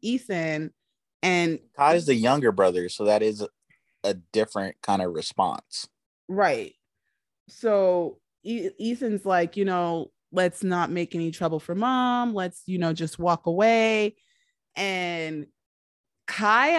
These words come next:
Speaker 1: actually sees his brother being bullied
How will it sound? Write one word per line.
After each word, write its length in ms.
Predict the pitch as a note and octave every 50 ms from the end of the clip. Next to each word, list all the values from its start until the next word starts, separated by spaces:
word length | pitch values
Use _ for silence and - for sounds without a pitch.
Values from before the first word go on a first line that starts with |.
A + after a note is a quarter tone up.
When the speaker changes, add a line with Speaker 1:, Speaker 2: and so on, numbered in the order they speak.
| D#4
Speaker 1:
actually 300 | D4 C#4 - - B3+ A#3
sees 340 | A3 - - A3 A3 G#3 G#3+
his 160 | - F#3+ -
brother 340 | G3 F#3 F#3+ F#3 F3+ F3+ F3
being 340 | F3+ F3 E3 D#3+ E3 E3+ E3+ - -
bullied 880 | D4 C#4 C4+ C4 C4 C4 B3+ B3 B3 B3 A#3+ A#3+ A#3 A#3 A3 A3 G3